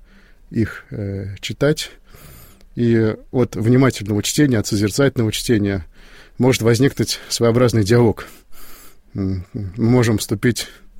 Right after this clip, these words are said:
в разговор со святителем Василием Великим, со святителем Григорием Богословом, буквально почувствовать их характер, их, э,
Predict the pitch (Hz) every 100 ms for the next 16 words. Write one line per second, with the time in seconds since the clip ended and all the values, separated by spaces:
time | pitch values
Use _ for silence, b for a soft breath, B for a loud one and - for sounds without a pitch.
0 | - - 107 104 104 117 110 80 - _
1 | B B B B _ - - - 120 -
2 | 110 107 - 123 110 101 101 98 98 95
3 | - - 101 120 113 - 107 101 104 113
4 | 104 98 101 101 110 95 90 - - B
5 | B B - 104 127 113 120 113 139 -
6 | 107 104 110 - 113 107 - 104 - _
7 | b b b b - 117 - - 117 104
8 | 95